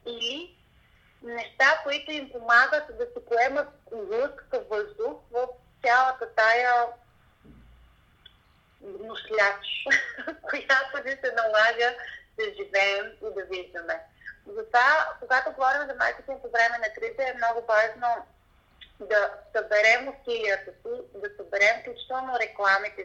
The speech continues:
си до нещата, в които наистина знаем, че сме много добри и да предложим на потребителите си конкретни решения, те самите да се почувстват по-добре или те самите да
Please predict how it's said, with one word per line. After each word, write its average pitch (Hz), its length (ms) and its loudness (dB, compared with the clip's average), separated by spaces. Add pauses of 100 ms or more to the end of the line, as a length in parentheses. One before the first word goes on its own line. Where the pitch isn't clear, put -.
си 247 260 -10 (280)
до 220 140 -10
нещата, 226 480 2
в 254 180 -6
които 240 260 -2
наистина 220 420 -14
знаем, 214 320 2
че - 100 -20
сме 254 120 -12
много 185 280 -6
добри 180 520 -10 (580)
и 214 80 -4
да 202 140 -4
предложим 226 640 0
на 247 200 -6
потребителите 269 720 -8
си 240 140 -14 (100)
конкретни 214 720 -6
решения, 214 680 -6 (760)
те 277 240 -2
самите 254 640 -4
да 466 180 -10
се - 80 -20
почувстват 415 500 -8
по-добре 202 640 0
или 226 180 -6 (100)
те 233 200 -2
самите 240 380 -6
да 214 40 -4